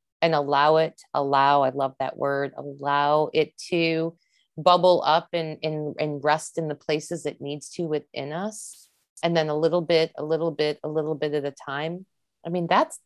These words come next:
that's, there's some magic there. I mean, there's some magic there.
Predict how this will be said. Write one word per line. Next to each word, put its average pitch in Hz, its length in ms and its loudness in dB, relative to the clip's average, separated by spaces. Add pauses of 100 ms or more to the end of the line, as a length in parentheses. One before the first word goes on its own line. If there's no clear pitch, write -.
(120)
that's, - 460 -12 (480)
there's 285 160 4
some 135 280 -2
magic 175 520 2
there. - 440 -8 (100)
I 196 40 -6
mean, 202 160 0
there's 294 300 0
some 156 260 -6
magic 190 400 -4 (160)
there. - 340 -10